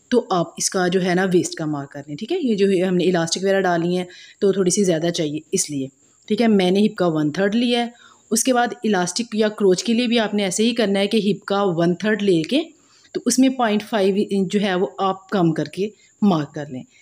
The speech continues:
लेकिन इनको थोड़ी लूज़ चाहिए इसलिए मैंने वन थर्ड लेके और उसके अंदर थ्री इंच मैंने एक्स्ट्रा लिया है, ठीक है। एक्स्ट्रा लेके मैंने सेवनटीन इंच पे मार्क किया है।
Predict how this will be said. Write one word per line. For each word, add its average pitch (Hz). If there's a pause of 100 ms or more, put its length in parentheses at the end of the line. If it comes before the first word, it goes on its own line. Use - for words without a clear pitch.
(180)
लेकिन 220 (140)
इनको 214
थोड़ी 220
लूज़ 185
चाहिए 247 (140)
इसलिए 247
मैंने 180
वन 202
थर्ड 220
लेके 170 (420)
और 226 (120)
उसके 226
अंदर 214
थ्री 262 (160)
इंच 190
मैंने 196 (180)
एक्स्ट्रा -
लिया 135
है, 147
ठीक 202
है। 320 (340)
एक्स्ट्रा 220
लेके 220
मैंने 202
सेवनटीन 180
इंच 170
पे 175
मार्क 143
किया 147
है। -